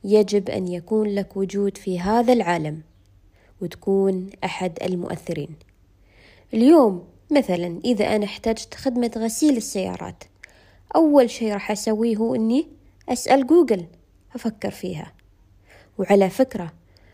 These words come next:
جوجل ما راح يقدم شركتك إذا ما كان لك وجود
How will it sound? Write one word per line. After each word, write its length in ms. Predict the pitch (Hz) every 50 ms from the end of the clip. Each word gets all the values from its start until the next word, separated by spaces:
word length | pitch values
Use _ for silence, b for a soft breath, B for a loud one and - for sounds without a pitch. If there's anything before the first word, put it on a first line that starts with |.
| b b b b -
جوجل 440 | 208 269 285 254 214 214 214 226 - -
ما 140 | 294 339
راح 220 | 339 302 262 - -
يقدم 440 | 226 202 - 233 220 196 214 208 190
شركتك 680 | - - 208 202 202 - - - 202 196 202 - - b b b b b b b b -
إذا 220 | 208 196 190 196
ما 160 | 185 190 214 226
كان 340 | 220 - 233 226 214 214
لك 260 | 208 214 208 208 - 208
وجود 540 | 202 196 196 208 208 208 208 208 202 202